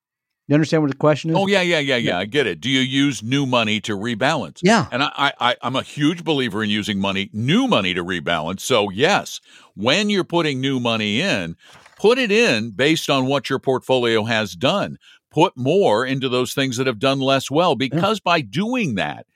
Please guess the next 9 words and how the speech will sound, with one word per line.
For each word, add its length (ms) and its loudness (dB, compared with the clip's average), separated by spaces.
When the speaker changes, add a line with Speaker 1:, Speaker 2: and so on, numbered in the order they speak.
Speaker 2:
you 140 -6
save 320 2
yourself 500 2
some 160 -4
potential 520 -2
commissions 500 -2
and 140 -2
transaction 720 -2
costs 440 -6